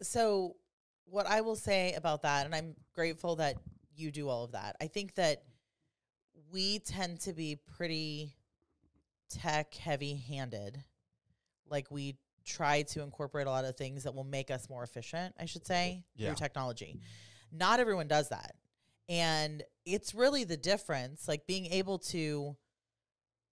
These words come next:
Speaker 1: efficiently dial a lot of new prospects is the difference between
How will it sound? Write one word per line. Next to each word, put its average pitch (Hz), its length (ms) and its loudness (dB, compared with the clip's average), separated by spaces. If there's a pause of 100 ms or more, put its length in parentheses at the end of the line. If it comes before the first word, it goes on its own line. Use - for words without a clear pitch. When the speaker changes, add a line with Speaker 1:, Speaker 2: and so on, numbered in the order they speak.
(320)
Speaker 1:
efficiently 214 720 0
dial 156 640 4
a 151 60 2
lot 151 400 4
of 135 160 -2
new 147 280 -6
prospects 165 920 0 (720)
is 175 160 0
the 160 120 -2
difference 175 500 2
between 147 540 -4